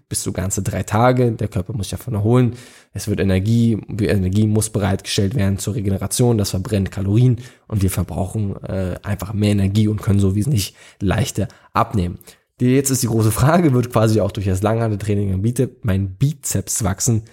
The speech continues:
Die Antwort ist ein ganz klares Ja. Durch schweres Langhantelrudern, wie zum Beispiel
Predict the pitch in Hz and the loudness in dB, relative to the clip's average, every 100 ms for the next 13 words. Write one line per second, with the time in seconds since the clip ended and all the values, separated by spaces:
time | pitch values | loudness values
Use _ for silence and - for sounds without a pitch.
0 | _ _ _ _ _ - 110 113 110 107 | _ _ _ _ _ -2 0 2 2 0
1 | - 92 95 - 95 104 - - _ - | 0 -2 -2 0 2 2 0 -4 _ -6
2 | 92 82 87 92 - 90 82 - 110 - | -2 -2 -4 -8 -6 -8 -8 -6 -4 -2
3 | 127 151 147 110 123 180 139 117 104 110 | 0 0 0 2 2 2 0 0 2 2
4 | 95 95 143 139 117 117 - 120 113 110 | 0 0 -2 -2 -2 -4 -4 0 0 -2